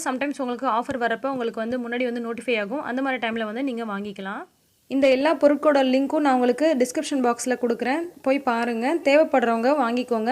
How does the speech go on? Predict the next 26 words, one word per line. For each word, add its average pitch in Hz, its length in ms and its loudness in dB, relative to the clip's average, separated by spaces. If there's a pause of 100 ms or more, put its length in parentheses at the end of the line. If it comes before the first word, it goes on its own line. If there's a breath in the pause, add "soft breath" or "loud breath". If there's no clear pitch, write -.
அப்படி 247 260 -2
இப்ப 226 220 0
அமௌண்ட் 285 400 0
இல்லை 262 160 4
அப்படின்னாலோ 240 440 2
அல்லது 254 200 2 (220)
ப-, 226 360 2
பொருளோட 285 440 6
விலை 254 200 4
வந்து 254 200 2
உங்களுக்கு 240 340 0
ஜாஸ்தியா 247 380 0
இருக்குனாலும் 240 460 0
நீங்க 233 180 -2
வந்து 269 200 0
விஷ் - 180 -4
லிஸ்ட்ல 285 240 -2 (100)
போட்டு 240 220 2
வச்சிருங்க. 220 360 -4 (480 loud breath)
உங்களுக்கு 277 340 2
எப்போ 294 220 4
வந்து 294 140 6 (100)
ஆஃபர் 285 300 2
பண்றாங்களோ 226 420 2
அப்போ 269 220 2
உங்களுக்கு 233 260 2